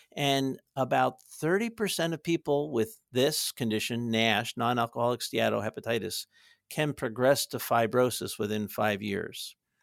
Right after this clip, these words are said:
So think about that. If you see s-, even mildly elevated levels of the A L T and A S T ratio, one in three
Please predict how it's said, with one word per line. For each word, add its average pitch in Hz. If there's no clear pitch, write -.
So 190
think 226
about 110
that. 90
If 196
you 214
see 202
s-, -
even 160
mildly 151
elevated 127
levels 123
of 117
the 110
A 127
L 127
T 123
and 113
A 117
S 110
T 127
ratio, 104
one 127
in 175
three 156